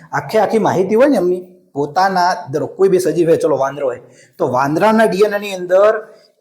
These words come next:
એવા પ્રોટીન હોય કે જે આખે આખી ખાસ પ્રકારની માહિતી, પણ વાંદરાને લગતી સંપૂર્ણ માહિતી હોય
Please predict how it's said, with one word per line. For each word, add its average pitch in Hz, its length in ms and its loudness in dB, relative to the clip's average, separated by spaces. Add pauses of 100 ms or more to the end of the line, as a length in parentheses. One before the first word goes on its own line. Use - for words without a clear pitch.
એવા 147 240 2
પ્રોટીન 226 340 2
હોય 233 100 4
કે 233 120 2
જે 185 180 2
આખે 233 280 -2
આખી 226 300 -2
ખાસ 240 260 0
પ્રકારની 226 280 -2
માહિતી, 190 440 -2
પણ 185 300 -2
વાંદરાને 233 600 4
લગતી 240 380 0
સંપૂર્ણ 233 540 0
માહિતી 190 400 2
હોય 175 140 2